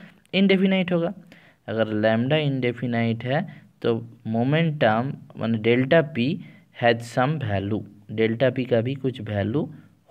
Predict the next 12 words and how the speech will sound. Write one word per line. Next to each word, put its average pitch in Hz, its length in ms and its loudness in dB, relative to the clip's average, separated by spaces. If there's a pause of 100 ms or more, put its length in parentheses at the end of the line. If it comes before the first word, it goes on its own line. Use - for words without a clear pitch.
होगा। 98 240 -4
अगर 139 260 2
डेल्टा 147 460 4
पी 233 180 0
का 233 120 2
कुछ 220 340 -6
some 180 200 0 (100)
value 127 420 2
है 139 140 2 (340)
तो 143 80 0
delta 120 580 2
x 170 220 2